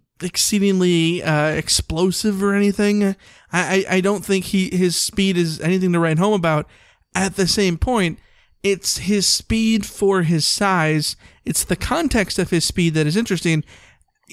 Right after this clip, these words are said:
For a big guy, he can still pull away, um, which is what you want. He's not just a lumbering dude.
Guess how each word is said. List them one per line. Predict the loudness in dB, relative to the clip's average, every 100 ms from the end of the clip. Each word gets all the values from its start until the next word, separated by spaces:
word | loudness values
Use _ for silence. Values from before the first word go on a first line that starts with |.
| -14
For | -8 -2 2 2
a |
big | 0 -2 -2
guy, | 0 2 2
he | 2 2
can | 0
still | -2 0 0
pull | 0 0 2 2
away, | 2 2 0 -2 _ -20 -20 -8
um, | -2 2 2 0 -4
which | -4 -2 -2
is |
what | -2 -2
you | -2
want. | -2 0
He's | 0 0
not | -2
just | -2 -2 0
a |
lumbering | 2 2 2 2 2 2
dude. | 2 2 2